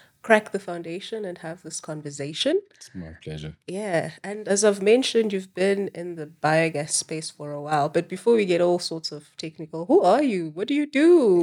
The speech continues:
Speaker 1: What do you
Speaker 2: <laughs>
Speaker 1: like?
Speaker 2: Um, okay, so I'm wearing a number of hats, uh, as one tends to do in the biogas space. I am, uh, Gordon Ayres. I am presently the Secretary General of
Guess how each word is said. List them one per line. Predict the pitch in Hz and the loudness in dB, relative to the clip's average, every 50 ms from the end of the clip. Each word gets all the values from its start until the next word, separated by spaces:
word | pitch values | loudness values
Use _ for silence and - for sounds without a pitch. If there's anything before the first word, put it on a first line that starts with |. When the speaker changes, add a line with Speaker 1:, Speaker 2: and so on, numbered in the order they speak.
| 165 170 | 4 2
Speaker 1:
What | 190 - | 0 4
do | 269 | 6
you | - - 254 | 6 6 8
Speaker 2:
<laughs> | 254 - - | 8 8 8
Speaker 1:
like? | - 349 262 220 196 190 190 196 190 - _ - - - _ _ _ _ _ _ _ _ _ _ _ _ | 10 8 10 10 10 8 6 2 -2 -8 _ -14 -16 -16 _ _ _ _ _ _ _ _ _ _ _ _
Speaker 2:
Um, | - 120 135 139 147 147 143 | 8 10 10 10 10 10 8
okay, | 139 139 143 151 - - 160 127 | 8 8 6 6 8 8 8 8
so | 139 - - 175 165 160 160 165 160 147 | 8 6 6 8 10 10 10 10 8 8
I'm | 147 156 156 165 | 8 6 6 8
wearing | 156 165 180 208 208 202 196 180 | 10 10 10 10 10 10 8 8
a | 156 143 143 | 8 8 8
number | 135 135 131 131 135 147 151 143 135 | 8 10 10 10 10 8 8 8 6
of | 127 113 | 6 6
hats, | 98 104 120 127 131 135 - - - _ _ _ _ - | 6 6 4 4 4 2 -6 -14 -16 _ _ _ _ -2
uh, | 107 110 107 107 101 90 | 0 2 2 2 0 2
as | 95 110 113 113 117 | 2 2 2 4 6
one | 120 117 117 110 107 | 6 6 8 6 4
tends | 101 - - 131 120 120 117 120 | 2 2 2 4 4 4 2 0
to | - 127 | -4 -10
do | 117 123 120 120 | -2 2 4 4
in | 120 113 | 4 4
the | 107 98 | 2 2
biogas | 92 104 107 110 113 110 110 104 101 | 2 0 0 0 0 0 -2 -4 -4
space. | - - - - 110 131 151 - - - _ _ _ _ _ _ _ _ _ _ _ _ _ _ _ | -6 -10 -2 2 2 2 2 0 -4 -14 _ _ _ _ _ _ _ _ _ _ _ _ _ _ _
I | - 104 113 117 | 2 4 6 6
am, | 110 113 113 113 113 113 113 110 110 110 107 - _ - | 6 6 6 6 6 6 6 6 4 2 0 -6 _ -16
uh, | 143 110 104 107 110 113 | -14 -14 -14 -14 -16 -6
Gordon | - 110 104 104 101 104 98 | 0 2 2 4 4 2 0
Ayres. | 98 120 147 170 185 175 - - _ - - - | 2 4 6 6 6 4 2 -6 _ -20 -18 -10
I | 95 98 98 98 98 101 104 - 104 | -4 -2 -2 0 -2 -2 -4 -6 -8
am | 101 98 98 98 - _ | -10 -10 -12 -14 -10 _
presently | - 143 147 151 151 139 131 - 120 110 107 98 | 6 6 6 6 4 2 0 0 2 2 2 2
the | 92 - 95 95 98 104 | 2 -2 -6 -6 -6 -10
Secretary | - - - 147 147 - 131 131 110 95 | -12 -2 -2 0 0 0 -2 -2 -4 -4
General | 87 104 107 127 165 196 196 185 - - | 0 2 4 4 4 4 2 0 -4 -6
of | - 95 95 92 92 90 - - | -6 -4 -4 -4 -4 -4 -8 -16